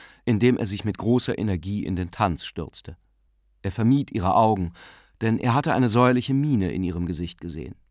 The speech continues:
Aber als sie sich in der langen Kette trafen, spürte er überrascht, dass seine Hand fest gedrückt wurde. Sie sah ihn unter den Brauen hervor, einen Augenblick fragend an, bis er lächelte.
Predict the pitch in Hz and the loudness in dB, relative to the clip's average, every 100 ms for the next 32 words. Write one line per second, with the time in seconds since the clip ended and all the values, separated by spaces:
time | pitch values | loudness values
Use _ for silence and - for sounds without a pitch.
0 | _ _ _ _ - 113 117 135 147 117 | _ _ _ _ -2 2 4 2 -2 -4
1 | 117 113 104 113 113 95 123 - - 110 | -2 0 4 4 2 -2 -6 -8 -4 2
2 | 104 104 143 147 - - - _ - - | 2 2 -4 -6 -14 -20 -20 _ -12 -2
3 | 185 196 131 95 107 104 113 165 - 127 | 0 0 0 0 0 -2 -4 -6 -8 -8
4 | - 113 95 120 143 - - 127 - - | -4 -4 -2 -4 -6 -8 -6 -6 -6 -10
5 | 120 113 - 87 76 - _ _ _ _ | -6 -6 -6 -10 -10 -12 _ _ _ _
6 | _ _ _ _ _ 120 101 123 135 139 | _ _ _ _ _ -2 4 4 4 0
7 | 113 117 101 104 101 110 127 127 107 - | -2 -2 -2 0 2 2 2 -2 -6 -4
8 | 131 135 147 - - - _ _ - 113 | -2 0 -2 -6 -20 -20 _ _ 0 0
9 | - 135 147 120 117 - 113 113 110 117 | 2 2 2 0 -2 -2 2 2 0 -6
10 | - 104 123 131 127 - 131 117 92 78 | -2 0 0 -4 -8 -6 -4 -2 -4 -8
11 | - | -12